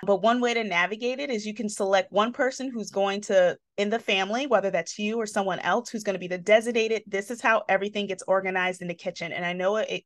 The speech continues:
kind of may give some of us who are like me, type A, like, "Mm, but that's not where it should go." But it's just a decision. You make that decision that that one person, however they choose to organize it, that's how everybody in the house is gonna organize it, because it, it leaves out the overwhelm. For my family, my stepmother was the organizer.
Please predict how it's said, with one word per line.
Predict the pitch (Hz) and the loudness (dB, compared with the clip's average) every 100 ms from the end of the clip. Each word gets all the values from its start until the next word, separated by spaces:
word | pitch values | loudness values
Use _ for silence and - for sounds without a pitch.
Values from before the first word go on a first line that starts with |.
| - | -6
kind | - 190 | 0 0
of | |
may | 202 196 | 0 -2
give | 208 208 | -4 -4
some | - 202 214 | 0 2 2
of | 214 | 4
us | 220 220 | 2 2
who | 226 | -2
are | 202 | 0
like | 208 233 | 0 -2
me, | 302 247 | -6 -4
type | 214 202 214 | 0 2 2
A, | 247 214 | 2 2
like, | 202 202 - | 0 -2 -6
"Mm, | 427 453 | -12 -8
but | - - | -4 2
that's | 339 - - | 0 0 -2
not | 320 | -2
where | 254 247 | 0 -2
it | |
should | 240 240 | -4 -2
go." | 240 202 190 190 - - | 2 2 2 -4 -12 -2
But | 208 | 0
it's | 185 | -2
just | - 202 202 | 0 -2 -2
a | 226 | -10
decision. | 233 208 180 170 | -4 -2 -2 -2
You | 170 | -4
make | 175 170 - | -4 -4 0
that | 180 208 | 0 -2
decision | 247 269 254 | -8 -8 -4
that | 226 | -2
that | 165 160 | 2 0
one | 185 226 | 0 -4
person, | 240 359 - 370 349 | -4 -6 -4 -4 -2
however | 202 180 175 | 0 0 0
they | 202 208 | -4 -6
choose | - 240 | -6 -8
to | - | -4
organize | - 247 262 262 | -4 -2 -4 -4
it, | 269 247 _ - | -4 -8 _ -2
that's | 208 208 | 0 2
how | 170 143 _ _ - | -2 -4 _ _ -10
everybody | 175 175 185 196 | -8 -4 -2 -2
in | 220 | -2
the | |
house | 226 208 | -4 -6
is | - | -6
gonna | 196 - | -8 -4
organize | 175 175 165 170 | -4 -2 -2 -4
it, | 165 | -6
because | - 185 180 - | -8 -6 -4 -4
it, | 175 190 170 _ | -4 -6 -10 _
it | 180 | -6
leaves | 180 185 185 | -4 -4 0
out | 180 | 0
the | 175 175 | 0 0
overwhelm. | 165 196 254 285 294 - _ _ | 0 0 -2 -4 -8 -18 _ _
For | 208 190 | 2 4
my | 180 180 | 4 0
family, | 202 247 262 | 0 -4 -4
my | 262 190 | -4 -6
stepmother | - 175 175 180 | -4 -4 -2 -2
was | 196 208 | -2 -4
the | 226 | -2
organizer. | 226 240 247 247 269 285 | -2 0 -2 0 -2 -4